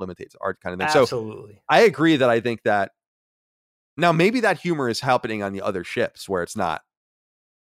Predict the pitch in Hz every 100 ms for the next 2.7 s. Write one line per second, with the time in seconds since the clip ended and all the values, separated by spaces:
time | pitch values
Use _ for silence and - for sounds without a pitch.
0 | _ 113 131 147 135 110 107 98 - 95
1 | 80 78 92 76 - 76 - 76 73 73
2 | 69 170 175 156 113 104 120